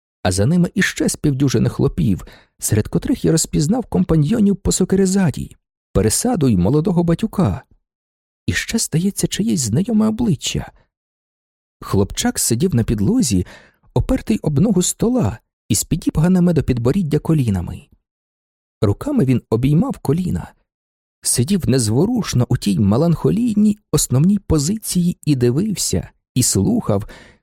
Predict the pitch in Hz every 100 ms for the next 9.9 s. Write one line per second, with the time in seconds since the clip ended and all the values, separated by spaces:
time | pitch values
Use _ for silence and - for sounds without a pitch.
0 | _ _ 135 - 117 113 180 208 185 202
1 | 175 147 226 190 117 - - _ _ _
2 | _ _ 107 104 110 98 120 190 196 113
3 | - 247 202 - - _ _ - 123 170
4 | - 175 185 - 220 247 226 - - 156
5 | 226 - 233 - - 220 101 - - _
6 | _ _ _ _ _ - 101 104 - 101
7 | 170 196 - 247 311 117 - - - -
8 | _ _ _ 104 101 123 - 131 208 -
9 | 196 - 196 247 233 135 - - -